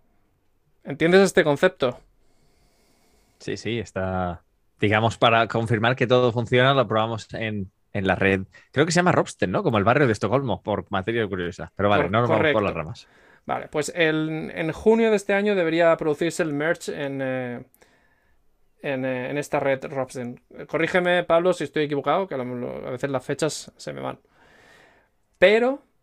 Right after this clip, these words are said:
Speaker 1: la, la unión en la red, eh, principal de, en el, lo que se llama el mainnet,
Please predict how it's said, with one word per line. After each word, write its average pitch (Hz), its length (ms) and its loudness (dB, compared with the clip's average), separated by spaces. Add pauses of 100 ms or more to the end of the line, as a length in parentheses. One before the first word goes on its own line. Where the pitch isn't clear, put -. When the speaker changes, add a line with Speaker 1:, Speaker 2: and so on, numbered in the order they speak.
(300)
Speaker 1:
la, 143 1080 0 (380)
la 139 160 -2
unión 180 520 0 (140)
en 139 180 -4
la 131 100 0
red, 151 300 0
eh, 151 300 2
principal 151 640 0
de, 123 460 -2 (280)
en - 80 -10
el, 123 140 -6
lo 127 100 -4
que 127 80 -8
se 139 80 -2
llama 143 140 0
el 143 80 -2
mainnet, 156 680 -2